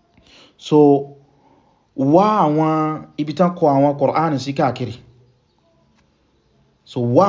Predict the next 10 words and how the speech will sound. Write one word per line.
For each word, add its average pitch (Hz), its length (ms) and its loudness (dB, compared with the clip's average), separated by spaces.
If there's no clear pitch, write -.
àwọn 147 140 0
ibi 147 140 -4
tán 165 180 0
kọ 151 160 -2
Qur'an 151 380 -2
sí 139 180 -8
ká-, - 340 -6
káàkiri. 120 460 -4
Fajma'hu, 147 1300 0
kó 147 60 0